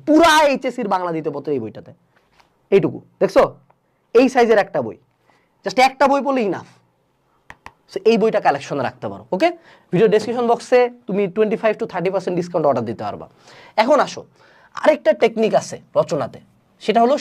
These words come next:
শুরুতে পয়েন্ট লেখা। তুমি যদি রচনা শুরুর প্রথম পেজটাতে সবগুলা পয়েন্ট লিখে দাও, তারপরে তুমি লেখা শুরু করো। আমি চোর, আমি কি করতাম, আমি প্রথম পৃষ্ঠায় লিখতাম ধরো বিশটা বা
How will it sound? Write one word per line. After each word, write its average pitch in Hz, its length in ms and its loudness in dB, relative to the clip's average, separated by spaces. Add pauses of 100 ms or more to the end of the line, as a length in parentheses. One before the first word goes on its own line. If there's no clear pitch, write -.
শুরুতে 277 380 0 (160)
পয়েন্ট 190 240 0 (100)
লেখা। - 180 -14 (560)
তুমি 202 220 2
যদি 226 180 4 (320)
রচনা 202 300 0 (140)
শুরুর 285 300 2 (120)
প্রথম 254 220 2 (100)
পেজটাতে 208 460 0 (640)
সবগুলা 208 420 2 (100)
পয়েন্ট 208 300 2
লিখে 226 260 0
দাও, 302 120 4 (320)
তারপরে 254 380 2
তুমি 220 180 -6
লেখা 147 200 -8
শুরু 139 180 -6
করো। 120 120 -16 (420)
আমি 254 180 2
চোর, 269 200 4
আমি 262 160 -2
কি 247 140 -4
করতাম, 285 280 0 (380)
আমি 185 180 -2
প্রথম 254 280 4
পৃষ্ঠায় 269 340 2
লিখতাম 247 320 0
ধরো 226 200 2
বিশটা 220 260 -2
বা 190 60 2